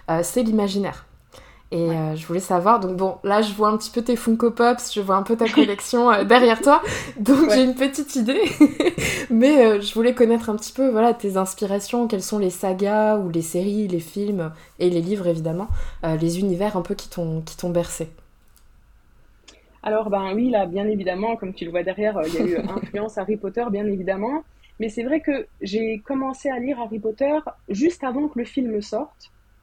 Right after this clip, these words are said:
Speaker 1: Mhm.
Speaker 2: Donc, euh, dans, je sais pas, deux mille, deux mille un. Donc, j'avais déjà quinze ans. Donc, tu vois, c'est pas ce qui m'a le, vraiment le plus, euh, impacté, euh. Il y a eu,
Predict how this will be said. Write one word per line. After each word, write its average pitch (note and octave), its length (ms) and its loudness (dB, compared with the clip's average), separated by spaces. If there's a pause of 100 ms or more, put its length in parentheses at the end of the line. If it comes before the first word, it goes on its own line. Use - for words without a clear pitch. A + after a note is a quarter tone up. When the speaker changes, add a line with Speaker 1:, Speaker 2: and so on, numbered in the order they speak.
(100)
Speaker 1:
Mhm. G3 120 -6
Speaker 2:
Donc, G#3 260 -2
euh, F#3 100 -2
dans, F3+ 240 -8 (180)
je - 60 -20
sais F#3 120 -6
pas, A3 160 2
deux G3 160 -2
mille, A3 260 0
deux G3+ 120 0
mille G#3+ 220 -2
un. C#4 220 -4 (300)
Donc, G#3 140 2
j'avais G#3+ 200 -4
déjà A3 280 -4
quinze A#3+ 340 -8
ans. C#4+ 240 -6 (720)
Donc, A#3+ 240 -2
tu A#3 80 -10
vois, C#4 100 -2
c'est B3 180 -8
pas C#4 140 -4
ce - 120 -20
qui - 140 -4
m'a B3 180 0
le, A#3 100 -2
vraiment A3+ 380 -4
le G#3+ 180 -2
plus, C4 600 -6
euh, F#3 680 -4 (360)
impacté, B3 840 -4
euh. F3 520 -8 (720)
Il G3+ 80 -2
y G#3 40 2
a G3+ 40 0
eu, A3 280 -4